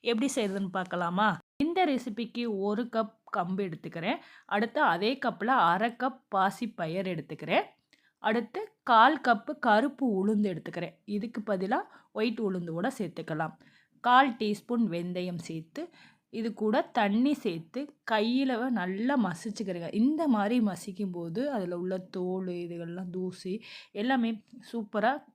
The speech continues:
மேல மிதந்து வந்துரும். அடுத்து இந்த தண்ணியை இருத்துட்டு இன்னும் ரெண்டு டைம் கழுவிட்டு நல்ல தண்ணி ஊத்தி ஊற வச்சுக்கிறேங்க. இப்ப காலையில செய்ய போறீங்கன்னா நைட்டு ஃபுல்லா ஊற வச்சுக்கிறேங்க. ஈவினிங் செய்ய போறீங்கன்னா காலையிலே ஊற வச்சுக்கிறேங்க.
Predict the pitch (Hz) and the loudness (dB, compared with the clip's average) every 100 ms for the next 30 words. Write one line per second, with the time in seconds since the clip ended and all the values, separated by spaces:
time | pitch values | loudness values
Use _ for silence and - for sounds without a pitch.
0 | 185 196 226 262 233 170 185 214 208 175 | -8 -4 0 2 0 0 2 2 2 -2
1 | 160 165 254 359 _ - - - 208 220 | -4 -2 -2 -4 _ -20 -14 -2 0 0
2 | 330 302 - 208 208 214 190 180 196 226 | -2 -2 0 0 2 0 -2 -2 0 -2
3 | 233 196 165 403 - _ - _ - 233 | -4 -8 -4 -6 -6 _ -20 _ -6 2
4 | 302 262 202 190 190 233 247 208 185 233 | 4 4 2 2 2 2 2 2 2 2
5 | 226 170 349 427 _ _ _ _ 208 220 | 0 0 -4 -4 _ _ _ _ 0 2
6 | 247 233 180 170 180 165 403 - _ _ | 4 2 -2 -4 -4 -4 -6 -6 _ _
7 | _ - 196 214 208 - 165 165 165 190 | _ -4 0 2 2 -2 -8 -8 0 0
8 | 349 - - - 226 214 240 277 311 349 | 0 -6 -20 -8 -6 4 8 8 8 4
9 | 381 262 240 233 208 226 285 202 196 214 | 4 2 2 2 2 4 4 2 0 0
10 | 202 220 220 190 175 170 170 180 185 349 | 0 2 2 2 -2 -4 -6 -2 2 2
11 | - - - _ 269 381 392 320 247 202 | 0 -16 -20 _ 0 2 0 0 0 0
12 | 202 185 196 262 453 - _ - 214 214 | 0 -2 2 2 0 -6 _ 4 6 6
13 | 208 202 226 185 185 160 - 180 175 | 4 4 2 2 0 -4 -6 -8 -6